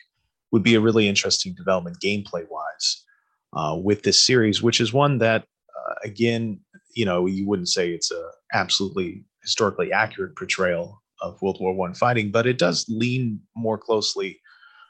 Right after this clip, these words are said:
uh, to kind of tactical restrictions, uh, brought on by the First World War. Uh,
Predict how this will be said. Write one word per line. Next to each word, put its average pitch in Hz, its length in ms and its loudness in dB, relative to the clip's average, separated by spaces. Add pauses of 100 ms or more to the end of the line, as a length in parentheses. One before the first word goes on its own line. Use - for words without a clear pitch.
(140)
uh, 120 180 -8
to 104 180 0
kind 101 240 0
of 92 200 0
tactical 98 640 -2
restrictions, - 1040 -2 (380)
uh, 85 380 -4 (240)
brought 92 280 4
on 90 280 -2
by 85 160 -4
the 87 100 -12
First - 320 -4
World 90 200 -4
War. 87 400 -4 (220)
Uh, 82 260 -8